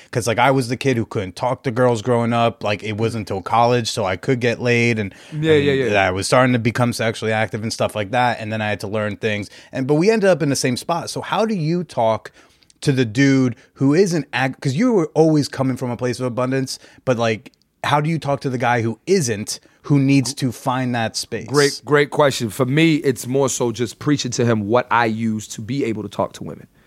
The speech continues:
Speaker 2: You know what I'm
Speaker 1: Mm-hmm.
Speaker 2: saying? So it's like, look, I, like, so on, I think it was episode, so, like, I mean, we're at two hundred now, but I think on episode, like, maybe, like, one ninety-seven, around that area,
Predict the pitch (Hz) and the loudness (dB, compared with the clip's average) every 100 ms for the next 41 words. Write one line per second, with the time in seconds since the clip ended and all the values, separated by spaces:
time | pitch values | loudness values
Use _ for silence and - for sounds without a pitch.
0 | _ _ _ _ - 139 127 - 127 123 | _ _ _ _ 0 2 2 0 -2 -2
1 | 123 143 123 139 120 113 156 120 - 143 | 0 0 0 0 -2 0 -2 0 -2 -2
2 | 120 139 - 156 127 - - _ 156 139 | 0 -2 2 0 0 -6 -20 _ 2 4
3 | 139 139 135 175 151 - 147 139 165 151 | 0 -6 -2 0 0 0 -2 -2 0 2
4 | 139 - 135 120 - 131 135 147 131 151 | 0 0 0 0 -2 -2 2 2 2 0
5 | 131 139 123 113 107 110 - 135 - - | 0 0 0 -2 0 -2 -2 -4 -4 -4
6 | - 127 139 135 - 135 127 117 113 117 | 0 2 2 0 0 2 4 2 0 -2
7 | 113 101 113 127 127 123 123 117 104 - | -2 -2 -2 -4 -2 -2 -2 -6 -4 -2
8 | 120 117 113 120 120 120 120 113 107 104 | -2 -2 0 2 2 0 -2 -2 -2 -4